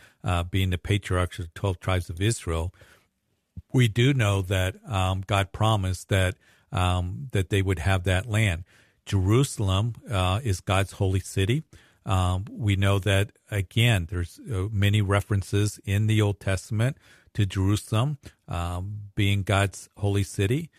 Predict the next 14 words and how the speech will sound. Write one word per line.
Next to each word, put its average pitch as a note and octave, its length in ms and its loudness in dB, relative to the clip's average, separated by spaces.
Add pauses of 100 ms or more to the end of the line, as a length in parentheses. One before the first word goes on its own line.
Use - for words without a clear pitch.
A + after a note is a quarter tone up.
(200)
uh, F#2+ 220 0
for - 180 -2
the G2 160 0
Jews. G2+ 600 0 (440)
A-, D#3 160 -4 (120)
and B2 420 2
I A#2 100 2
think D3 300 -2
people B2 480 0
wanna A2 220 0
look G#2 260 -2
at G2+ 160 2
it, F#2 220 -2 (520)
uh, F#2+ 340 0